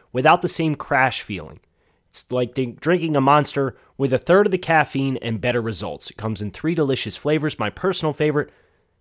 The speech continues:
is chocolate mint, but there's also peanut butter honey and chocolate coconut. Built Go combines energy gel with collagen protein, which is fast absorbing, and it gets into your system fast, and it's easier on your stomach.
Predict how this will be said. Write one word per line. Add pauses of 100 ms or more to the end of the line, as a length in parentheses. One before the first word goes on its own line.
is
chocolate
mint,
but
there's
also
peanut
butter
honey (380)
and
chocolate
coconut. (520)
Built
Go
combines
energy
gel
with (220)
collagen
protein,
which
is
fast
absorbing,
and
it
gets
into
your
system
fast, (560)
and
it's
easier
on
your
stomach.